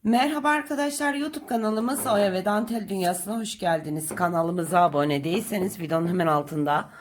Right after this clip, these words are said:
abone ol kısmından kanalımıza abone olabilirsiniz arkadaşlar. Çok güzel, kibar bir model yapacağız. Ben aparat olarak bunu kullandım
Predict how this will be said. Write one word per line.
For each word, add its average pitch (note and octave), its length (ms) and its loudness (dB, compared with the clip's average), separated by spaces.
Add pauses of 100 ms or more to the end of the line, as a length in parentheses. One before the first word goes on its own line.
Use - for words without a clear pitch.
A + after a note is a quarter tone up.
(240)
abone G3+ 340 2
ol A3 120 0
kısmından F#3 520 -4
kanalımıza F3 540 -2
abone D#3+ 280 -2
olabilirsiniz D#3+ 640 -6
arkadaşlar. C#3+ 560 -6 (540)
Çok A#3+ 200 -8
güzel, F#3+ 320 -2
kibar F3+ 460 4
bir E3+ 140 -6
model C3 440 -6
yapacağız. C#3+ 640 -4 (680)
Ben A#3+ 160 4
aparat C#4 460 0
olarak A#3 420 2
bunu A#3+ 180 -2
kullandım F3+ 760 2